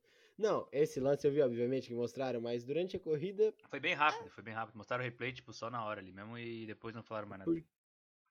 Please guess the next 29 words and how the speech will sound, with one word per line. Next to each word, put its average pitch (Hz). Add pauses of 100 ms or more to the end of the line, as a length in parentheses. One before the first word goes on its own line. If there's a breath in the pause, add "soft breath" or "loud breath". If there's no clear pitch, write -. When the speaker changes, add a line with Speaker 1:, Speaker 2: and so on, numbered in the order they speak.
(380)
Speaker 1:
infelizmente 190
é 214
isso 214
Speaker 2:
Mas 208
Speaker 1:
aí, 190
Speaker 2:
faz 196
Speaker 1:
né? 180
Speaker 2:
parte, 165
Speaker 1:
Fica 139
lá 127
no 123
Speaker 2:
faz -
Speaker 1:
fundo 123
Speaker 2:
parte. 113
Speaker 1:
do, 104 (540)
fica 120
no 107
fundo 107
do 117
grid. 160 (500)
Não 170
aparece 120
muito. 117 (1500)
Daí 180
não 170
podemos, 156
não, 156
não, 156
não, 147